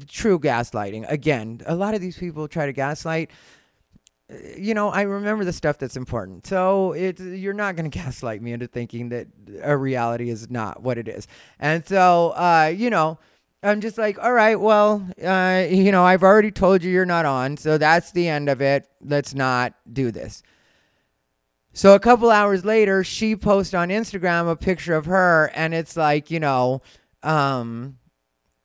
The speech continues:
"I'll be hosting Ocha," and she tags herself on, at Ocha. "I'll be hosting Ocha on Thursday, October twenty-first," which is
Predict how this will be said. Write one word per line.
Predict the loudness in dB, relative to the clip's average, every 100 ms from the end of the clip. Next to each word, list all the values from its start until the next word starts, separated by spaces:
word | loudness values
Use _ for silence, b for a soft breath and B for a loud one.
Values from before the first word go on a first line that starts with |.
| _ _ _ _ _ _
"I'll | 0 2
be | 2 0
hosting | 2 2 0 -6 -6
Ocha," | 0 0 0 -2 -2 2 2 0
and | -2 -6
she | -8
tags | -4 -2 -2 -4
herself | -6 -2 -4 -2
on, | -4 -4
at | -2 0
Ocha. | 2 0 -2 -2 0 0 b b b
"I'll | -2 -2
be | -2
hosting | -2 -2 -2 -6 -4
Ocha | 0 -2 -2 -2 0 0 0
on | -4 -6 -4
Thursday, | -2 -2 -2 -2
October | -2 -2 -4 -4 -4
twenty-first," | -8 -10 -6 -4 -4 -2
which | -2 -2
is | -6 -6